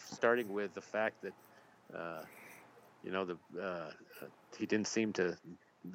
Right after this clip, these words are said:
to be, uh, D-, D-, Dipoto didn't <laughs> seem to be a big fan of his,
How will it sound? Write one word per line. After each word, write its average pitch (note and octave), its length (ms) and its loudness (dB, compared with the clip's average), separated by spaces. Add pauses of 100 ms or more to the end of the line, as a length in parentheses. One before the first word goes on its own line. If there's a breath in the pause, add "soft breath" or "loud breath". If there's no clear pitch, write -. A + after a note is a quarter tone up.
(100)
to - 100 2
be, G#2+ 380 8 (320)
uh, G2 320 6 (180)
D-, A2 260 4 (200)
D-, - 80 0 (100)
Dipoto A2+ 380 12
didn't G2+ 160 8
<laughs> - 120 2
seem D#3+ 140 10
to C3 140 8
be B2 100 10
a A#2 40 8
big B2+ 140 10
fan C#3+ 320 8
of A#2 100 6
his, G#2 280 2